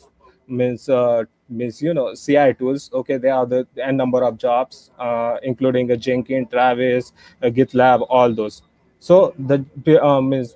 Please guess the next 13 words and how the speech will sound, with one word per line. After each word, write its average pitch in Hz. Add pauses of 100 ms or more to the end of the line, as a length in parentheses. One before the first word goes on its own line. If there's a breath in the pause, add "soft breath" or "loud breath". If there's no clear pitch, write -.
uh, 120
you 135
know, 143
the 120
concept 151
of 156
job 151
is 139
similar 156
to 143
the 143
other 127
tools -